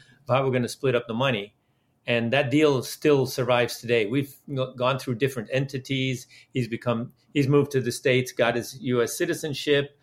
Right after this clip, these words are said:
You know, I, I went from being a Hawaii company to being Delaware to being No-,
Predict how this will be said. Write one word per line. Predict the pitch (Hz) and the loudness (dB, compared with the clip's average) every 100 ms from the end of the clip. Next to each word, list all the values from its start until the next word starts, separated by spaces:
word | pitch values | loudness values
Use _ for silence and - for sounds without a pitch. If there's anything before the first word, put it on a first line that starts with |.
| _ _ _ 131 | _ _ _ -2
You | |
know, | 117 113 | 2 2
I, | 117 123 127 131 | 4 2 2 -2
I | 127 117 | -4 -4
went | 113 127 127 | -2 -2 -4
from | 131 113 117 110 104 | -4 -4 -4 -6 -6
being | 127 117 113 | -2 -2 -4
a | |
Hawaii | 101 131 127 | -2 0 0
company | - 123 110 120 120 | 0 -6 -4 -4 -4
to | - 113 | -8 -6
being | 117 113 113 | -4 -4 -4
Delaware | 107 139 135 127 123 120 | -2 0 2 2 2 0
to | 107 | -4
being | 104 110 110 110 | -8 -6 -6 -6
No-, | 107 | -8